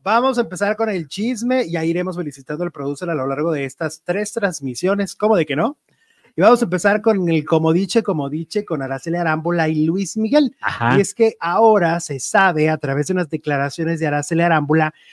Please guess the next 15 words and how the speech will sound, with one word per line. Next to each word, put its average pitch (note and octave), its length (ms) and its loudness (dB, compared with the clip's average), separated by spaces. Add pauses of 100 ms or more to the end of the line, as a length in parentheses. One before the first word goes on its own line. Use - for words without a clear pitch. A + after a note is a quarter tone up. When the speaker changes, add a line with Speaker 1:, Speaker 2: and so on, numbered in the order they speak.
(140)
Speaker 1:
pues F3 160 0
de E3+ 160 0
que F3+ 140 2
muy G3+ 260 4
probablemente G3+ 1300 2
Araceli D#3 480 -2
Arámbula, D3+ 600 0 (460)
eh, D#3 180 0 (100)
ya G#3 420 4 (220)
va F#3 260 0
a F3 100 0
mostrar F3+ 600 -2
a E3+ 80 -4
sus - 300 -12
hijos. - 420 -18